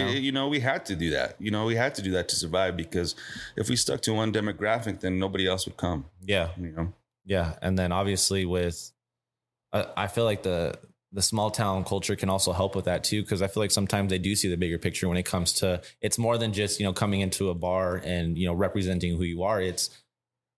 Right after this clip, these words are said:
Speaker 1: being able to network and talk to people and feel
Speaker 2: For
Speaker 1: at home.
Speaker 2: s-,
Speaker 1: So.
Speaker 2: yes, for sure. The community just loves to support, uh, local businesses,
Speaker 1: Mm-hmm.
Speaker 2: and we appreciate every little thing that they've done,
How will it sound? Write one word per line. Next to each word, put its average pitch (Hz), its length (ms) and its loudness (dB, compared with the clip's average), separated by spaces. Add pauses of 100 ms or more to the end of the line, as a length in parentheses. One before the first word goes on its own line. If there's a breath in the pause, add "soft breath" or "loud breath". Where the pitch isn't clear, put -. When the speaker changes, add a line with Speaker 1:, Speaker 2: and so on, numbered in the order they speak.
Speaker 1:
being 104 140 2
able 98 160 2
to - 120 0
network 90 440 0
and 82 80 -2
talk 98 220 2
to - 60 -6
people 85 340 0
and 82 120 -2
feel 110 120 0
Speaker 2:
For 98 40 0
Speaker 1:
at 95 80 -2
home. 92 500 0
Speaker 2:
s-, 82 520 0
Speaker 1:
So. 92 60 -2
Speaker 2:
yes, 95 240 2
for 92 120 -2
sure. 98 320 2
The 90 80 0
community 98 720 0
just 90 300 0
loves 92 380 0
to 87 60 -6
support, - 600 -2 (460 soft breath)
uh, 80 480 0 (420)
local 92 360 0
businesses, 78 720 0
Speaker 1:
Mm-hmm. 101 200 2
Speaker 2:
and 80 200 0
we 92 160 0
appreciate 85 720 0 (180)
every 82 560 -2
little 85 360 0
thing 85 300 0
that 73 160 -4
they've 80 220 0
done, 82 360 -2